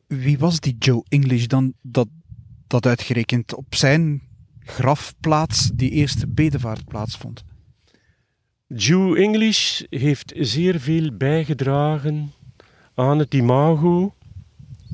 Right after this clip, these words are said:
Speaker 2: van die clandestine Vlaamse frontbeweging. Heeft veel bijgedragen tot de vorming van dat secretariaat van de katholieke Vlaamse hoogstudenten.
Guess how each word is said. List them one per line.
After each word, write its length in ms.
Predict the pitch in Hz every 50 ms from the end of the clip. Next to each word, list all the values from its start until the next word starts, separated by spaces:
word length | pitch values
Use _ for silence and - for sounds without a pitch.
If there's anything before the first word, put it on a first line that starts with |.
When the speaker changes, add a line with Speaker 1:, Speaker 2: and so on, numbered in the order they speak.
| -
Speaker 2:
van 460 | - 139 104 90 117 131 143 143 143
die 160 | 127 127 131 -
clandestine 800 | - 139 131 127 127 123 113 120 - - - 139 131 127 127 113
Vlaamse 580 | 107 117 120 120 120 120 110 - - 107 95 - - - - - - - - - - - - - - - - -
frontbeweging. 1120 | - - - - 123 120 135 143 143 135 160 160 156 180 185 196 196 196 214 226 226 220 - - _ - - - - - - - - - - - - - - - - - - - -
Heeft 180 | - 135 123 -
veel 240 | - 151 156 160 135
bijgedragen 720 | 113 139 151 160 156 139 131 147 147 147 147 135 139 131
tot 160 | - 107 -
de 60 | - 117
vorming 500 | 104 120 131 139 139 131 131 127 123 104
van 200 | 123 127 123 123
dat 220 | 113 127 117 -
secretariaat 1000 | - - - - - 127 117 - - 113 110 107 104 120 127 139 143 156 156 - -
van 160 | - 135 127
de 100 | 123 - -
katholieke 580 | - 147 143 - - 131 131 135 131 - 143 110
Vlaamse 640 | 101 120 123 123 127 120 120 110 - - 117 - - - - - - - - -
hoogstudenten. 1400 | 113 113 123 147 147 - - - - - 160 160 131 139 147 156 165 175 175 - 185 190 208 240 254 247 247